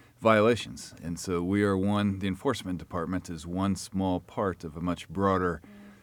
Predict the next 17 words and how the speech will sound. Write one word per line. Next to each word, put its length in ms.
infractions 540
process, 560
bookended 580
literally 500
on, 380
on 160
either 300
end 280
by 280
decisions 580
of 160
the 60
membership. 600
On 120
the 60
front 340
end, 260